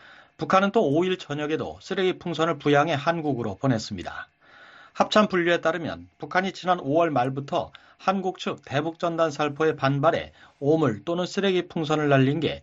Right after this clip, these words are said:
이번이 열두 번째와 열세 번째, 그리고 열네 번째입니다.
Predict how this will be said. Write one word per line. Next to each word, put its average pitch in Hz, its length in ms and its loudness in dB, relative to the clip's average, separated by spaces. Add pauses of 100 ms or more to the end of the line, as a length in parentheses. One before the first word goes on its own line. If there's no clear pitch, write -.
(320)
이번이 147 440 4
열두 156 360 -2
번째와 165 480 0
열세 143 360 -2
번째, 135 380 -4
그리고 151 300 0
열네 139 380 6
번째입니다. 123 680 -4